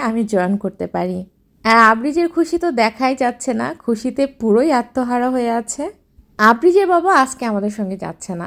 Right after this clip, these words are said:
আমি আর আমার ছেলেই যাচ্ছি। ওই ঈদের দিন সকালে যাবে আমাদের ওখানে। ভাবতেই অবাক লাগে এইটুকু বাচ্চা আমার জন্য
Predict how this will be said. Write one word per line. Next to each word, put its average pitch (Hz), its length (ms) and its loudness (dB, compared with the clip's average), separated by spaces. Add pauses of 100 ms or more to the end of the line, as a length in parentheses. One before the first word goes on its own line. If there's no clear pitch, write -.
আমি 202 320 0
আর 247 100 0
আমার 220 260 0
ছেলেই 196 340 -2
যাচ্ছি। 214 380 -6 (160)
ওই 196 140 0 (120)
ঈদের 175 200 -6
দিন 202 160 0
সকালে 185 420 -4
যাবে 175 300 -6
আমাদের 165 320 -6
ওখানে। 175 340 -8 (400)
ভাবতেই 262 640 0
অবাক 262 360 2
লাগে 190 320 -4 (100)
এইটুকু 214 380 -4
বাচ্চা 175 400 -4 (100)
আমার 175 240 -6
জন্য 202 140 -2